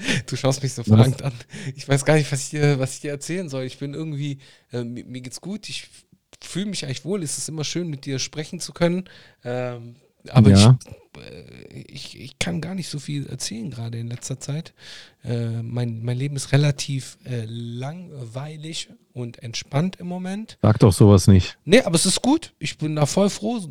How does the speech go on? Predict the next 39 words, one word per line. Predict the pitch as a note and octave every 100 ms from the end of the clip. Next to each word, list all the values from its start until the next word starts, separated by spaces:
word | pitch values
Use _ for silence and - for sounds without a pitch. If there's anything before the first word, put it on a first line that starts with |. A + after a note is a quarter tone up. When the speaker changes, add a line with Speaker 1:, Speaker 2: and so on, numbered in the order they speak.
| A#2+
Speaker 1:
darum. | B2 A#2 A#2 A2+
So, | A#2
das | A#2 -
Speaker 2:
Also | C3 D#3
Speaker 1:
ist |
Speaker 2:
du | D#3
bist | G3
so, | F3+ E3+ E3
du | D3
bist | E3+ -
so | D3+
dieser | D3 D3
Typ, | C3 E3 -
der | B2+
gerne | C3+ D3 C3+
so | B2
ein | B2 B2+
langweiliges, | A2 A#2+ C3 A#2 A#2 A2+ A2 - - -
äh, | A2 G#2
Leben | G2+ G#2 G2 F#2+
hat. | A2+ - -
Also | G2+ F#2+
wo | G#2 A2
nichts | A#2 - -
passiert, | - A2 - C#3 B2
weil | A#2
du | A#2
dir | A#2+
denkst, | A2 A#2+ A2
hey, | B2 A#2
dann | G#2
passiert | G#2+ B2+ A#2+
auch | A#2
nichts | G#2+ -
Schlechtes. | - C3+ C3+ C3 C3+ -
So | A#2
einen | A#2
auf | G2+
den? | C#3+ E3